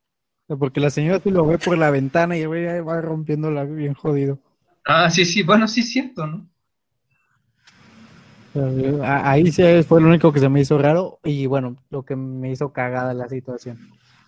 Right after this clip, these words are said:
Speaker 1: Y de ahí, pues sí, vino un poco el análisis de, de pensar quién era el vergas aquí. Igual, pues, se me hace como que ese otro güey, pues sí tiene un chingo de experiencia, o sea, sí le vale madre todo.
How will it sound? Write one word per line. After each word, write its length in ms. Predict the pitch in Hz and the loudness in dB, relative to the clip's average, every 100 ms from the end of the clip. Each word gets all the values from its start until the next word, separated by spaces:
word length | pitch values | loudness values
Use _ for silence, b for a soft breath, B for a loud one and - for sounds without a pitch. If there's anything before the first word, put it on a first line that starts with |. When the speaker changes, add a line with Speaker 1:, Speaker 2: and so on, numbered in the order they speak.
| b - | b -4
Speaker 1:
Y 60 | |
de 80 | 139 | 2
ahí, 200 | 127 139 | 4 4
pues 200 | 151 135 | 2 -2
sí, 240 | - 127 123 - - - - - - - - | 0 -2 -4 -8 -12 -12 -20 -20 -20 -20 -14
vino 240 | 165 139 135 | -4 -2 0
un 60 | |
poco 240 | 131 135 135 | -2 -2 -2
el 60 | 120 | -2
análisis 680 | 117 113 113 - 127 127 123 | -4 -6 -10 -14 -16 -14 -16
de, 120 | 123 - 120 117 - _ _ _ | -16 -18 -20 -20 -20 _ _ _
de 120 | 139 | -12
pensar 360 | 127 123 123 131 | -8 -8 -8 -8
quién 200 | 127 123 | -6 -4
era 140 | 120 | -4
el 100 | 117 | -6
vergas 340 | 117 117 120 113 | -6 -8 -8 -10
aquí. 220 | 120 117 b b b b b b _ _ _ _ | -10 -12 b b b b b b _ _ _ _
Igual, 560 | 151 139 151 160 175 - - | 2 4 6 4 2 -6 -2
pues, 480 | 147 - - - - - - | -2 -2 -14 -18 -20 -20 -20
se 120 | - 143 | -4 0
me 60 | |
hace 160 | 165 185 | 2 2
como 240 | 170 151 | 4 2
que 200 | 143 156 | 2 0
ese 300 | 156 - 160 | 2 4 4
otro 300 | 151 151 160 | 4 4 4
güey, 160 | 147 156 | 4 4
pues 180 | 156 147 | 2 0
sí 80 | 147 | 2
tiene 200 | 147 143 | 2 2
un 60 | |
chingo 240 | 156 147 139 | 2 0 0
de 60 | |
experiencia, 540 | 127 - 135 165 156 127 | -2 -4 -4 -4 -6 -6
o 20 | |
sea, 140 | 123 | -8
sí 180 | 120 147 | -4 -2
le 120 | 143 | 0
vale 240 | 135 139 135 | 2 0 0
madre 340 | 135 135 131 | 0 0 0
todo. 380 | - 135 143 | -2 -4 -4